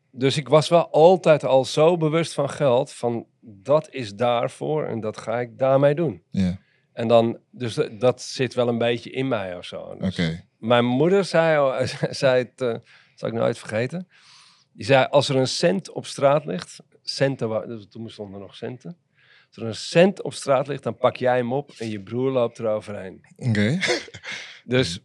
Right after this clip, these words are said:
Speaker 1: maar, ja, dat, weet je, ik was altijd wel me heel erg bewust van geld. Ik was
Speaker 2: Ja.
Speaker 1: niet zozeer zuinig of zo, of, eh, ik, maar ik was heel, daar heel serieus mee bezig.
Speaker 2: Had je dat
Speaker 1: En later
Speaker 2: meegekregen?
Speaker 1: met, ja.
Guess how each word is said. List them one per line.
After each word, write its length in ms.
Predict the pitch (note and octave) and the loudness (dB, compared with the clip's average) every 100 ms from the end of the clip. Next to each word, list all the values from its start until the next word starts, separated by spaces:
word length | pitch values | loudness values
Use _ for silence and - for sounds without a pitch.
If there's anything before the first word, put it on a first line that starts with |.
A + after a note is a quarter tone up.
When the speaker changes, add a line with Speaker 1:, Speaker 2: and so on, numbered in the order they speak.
| - | -8
Speaker 1:
maar, 300 | C3 B2 C3 - - - - | 2 4 4 -2 -20 -18 -8
ja, 280 | D3 C3+ G#2 | 0 0 0
dat, 300 | B2 B2 - - - - _ - | -4 -6 -12 -20 -20 -20 _ -4
weet 240 | C3 C3 | 0 0
je, 100 | E3 | -2
ik 140 | - B2 | -2 4
was 260 | D#3 - | 4 6
altijd 440 | C#3 C#3+ D3 C#3+ B2 | 4 6 6 6 6
wel 560 | D3 C#3+ C#3+ - - - B2+ B2 | 6 6 6 2 -6 -18 -16 -6
me 200 | B2 A#2 | 0 2
heel 240 | C3 D#3 | 6 6
erg 200 | D3 G2 | 4 2
bewust 480 | G2+ B2+ B2+ B2 - | 0 2 2 -2 -4
van 200 | - F2+ | -10 -10
geld. 340 | - F2+ E2 _ | -8 -10 -12 _
Ik 100 | - | -2
was 120 | F#2 | 0
Speaker 2:
Ja. 80 | F2+ | 0
Speaker 1:
niet 180 | D3+ | -4
zozeer 440 | - C#3 C#3+ C3 A#2+ | -6 -6 -2 -2 -2
zuinig 540 | - G2 B2+ D3+ D3 | -2 0 0 0 -2
of 160 | C3+ B2+ | -4 -6
zo, 280 | - C3+ C#3+ | -4 -2 -2
of, 380 | - A2 - - | -4 -10 -10 -4
eh, 420 | G#1 G#1 G1+ G1+ | -2 -2 -4 -6
ik, 120 | - C3 | -10 -4
maar 120 | E3+ | -4
ik 80 | - | -2
was 200 | F3+ - | -4 -2
heel, 300 | F#3+ F3 F3+ | -2 -2 -4
daar 240 | D3+ D3 | -4 -4
heel 200 | C#3+ C#3+ | -2 -4
serieus 480 | C3+ - B2 A#2 A#2 | -4 -8 -4 -2 -2
mee 120 | G#2 | -4
bezig. 460 | F#2+ B2 D3+ - - _ _ - | -4 -4 -4 -10 -20 _ _ -4
Speaker 2:
Had 120 | G2+ | 0
je 60 | |
dat 120 | G#2+ G2+ | 2 4
Speaker 1:
En 40 | |
later 160 | G2 B2 B2+ C3 | 6 6 6 4
Speaker 2:
meegekregen? 260 | C#3 B2+ D#3+ | 4 2 0
Speaker 1:
met, 220 | - - _ _ _ _ - G3+ F#3+ F#3 | -2 -14 _ _ _ _ -16 -8 -2 0
ja. 340 | D3+ G#2 | 2 0